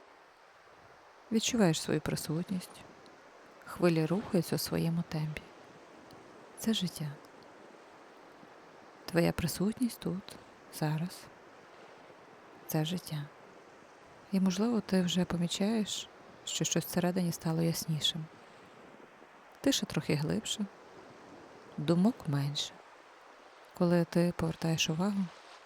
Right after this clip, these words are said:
ти ніби прокладаєш нову стежку. І щоразу вона стає трохи знайомішою. Мозок все це запам'ятовує. І завтра, або через тиждень, йому вже буде трохи легше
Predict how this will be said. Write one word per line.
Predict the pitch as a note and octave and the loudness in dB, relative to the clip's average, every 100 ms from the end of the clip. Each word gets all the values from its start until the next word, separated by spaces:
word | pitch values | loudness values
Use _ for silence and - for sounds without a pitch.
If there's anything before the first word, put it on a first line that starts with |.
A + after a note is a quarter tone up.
| - | -4
ти | G#3 | 0
ніби | G#3 E3 | 2 2
прокладаєш | D3+ D#3+ - D#3 F3 E3+ E3+ | 2 0 0 0 0 0 0
нову | E3 E3 | 0 0
стежку. | - D3 C#3 - - D3+ - - - - - - - - | -4 -4 -4 -6 -10 -14 -16 -20 -20 -20 -20 -20 -16 -4
І | E3 D#3+ | -2 0
щоразу | - F3 E3+ G#3 G3+ | 0 2 4 2 2
вона | E3 D3+ F3+ | 2 2 0
стає | F#3 - D3+ D#3 D#3+ E3+ - - - | -2 -2 -2 -2 -4 -6 -12 -20 -16
трохи | - E3 - | -4 -2 0
знайомішою. | E3 E3+ E3 D#3 D3+ - F3 D#3 - - - - - - - - - - - - - | 2 2 2 2 0 -2 -4 -6 -12 -20 -20 -20 -20 -20 -20 -20 -20 -20 -20 -20 0
Мозок | G3 A3+ A#3+ | 4 4 2
все | - G3+ | 0 0
це | - | 0
запам'ятовує. | F#3 - F3 F3 - D#3+ D#3+ D#3+ - - - - - - - - - - - | -4 -4 0 0 -2 -4 -4 -6 -12 -20 -20 -20 -20 -20 -20 -20 -20 -18 -4
І | D#3+ | 0
завтра, | G3 A#3 D4 A3+ G3+ - - | 6 6 4 -2 -2 -4 -6
або | - D#3+ D#3+ | 0 2 2
через | - D3+ | 0 -2
тиждень, | - F3+ G3 F#3+ - - - - - - - - - - E3+ | 0 0 0 -4 -6 -18 -20 -20 -20 -20 -20 -20 -20 -14 2
йому | F3+ F3+ F#3+ | 4 6 6
вже | F#3 F#3+ | 4 2
буде | E3 E3+ E3+ | 2 2 0
трохи | - E3 F3 | 0 0 2
легше | F#3 G#3 - | 0 0 -2